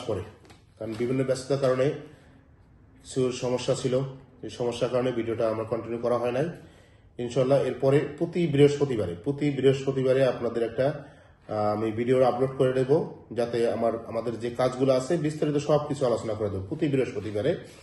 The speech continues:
আপনারা বিকেল টাইমে সেই ভিডিওটা পাবেন। এজন্য আপনারা যারাই আমার এই ভিডিও দেখতেছেন টুকলাজ ওভারসিজ লিমিটেড থেকে, আহ, চ্যানেল থেকে,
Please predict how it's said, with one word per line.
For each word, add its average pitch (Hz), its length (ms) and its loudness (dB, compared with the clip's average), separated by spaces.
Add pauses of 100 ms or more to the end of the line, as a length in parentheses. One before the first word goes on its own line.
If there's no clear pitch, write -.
(160)
আপনারা 127 280 2
বিকেল 123 300 0
টাইমে 135 220 2 (600)
সেই 113 180 -2
ভিডিওটা 113 320 0
পাবেন। 90 260 -2 (960)
এজন্য 139 320 4
আপনারা 135 460 6
যারাই 131 360 6
আমার 139 180 6
এই 131 100 6
ভিডিও 120 240 -2
দেখতেছেন 123 540 -2 (600)
টুকলাজ 123 340 2
ওভারসিজ 123 360 0
লিমিটেড 135 400 4
থেকে, 143 200 0
আহ, - 1000 -6
চ্যানেল 127 220 4
থেকে, 143 260 0